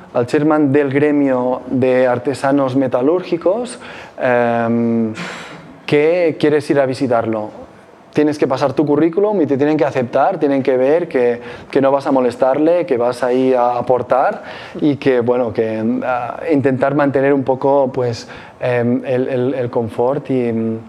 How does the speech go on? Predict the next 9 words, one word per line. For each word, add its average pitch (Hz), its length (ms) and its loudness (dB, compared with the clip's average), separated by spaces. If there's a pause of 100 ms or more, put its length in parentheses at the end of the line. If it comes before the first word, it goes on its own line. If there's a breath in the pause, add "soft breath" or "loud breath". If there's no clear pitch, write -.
(400 loud breath)
y 156 60 4
el 147 80 4
atractivo, 123 520 0
pues, 113 180 0
de 120 100 2
estos 123 240 -8
artesanos, 127 500 -4
¿no? 160 140 -2 (320 loud breath)
Entonces, 139 520 0